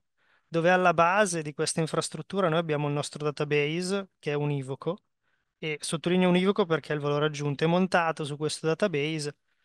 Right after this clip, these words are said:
ci sono diversi moduli. Oggi nello specifico parleremo di sales e marketing,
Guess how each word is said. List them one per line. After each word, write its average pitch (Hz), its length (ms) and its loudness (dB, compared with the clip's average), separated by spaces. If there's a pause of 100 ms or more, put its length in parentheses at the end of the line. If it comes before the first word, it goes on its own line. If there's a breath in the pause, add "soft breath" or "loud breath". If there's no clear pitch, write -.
(220)
ci 175 120 -6
sono 160 440 2
diversi 160 420 2
moduli. 131 420 -4 (680)
Oggi 202 280 4
nello 196 180 4
specifico 180 500 -2
parleremo 156 480 2
di 147 80 -8
sales 147 340 -2
e 196 60 0
marketing, 190 720 -2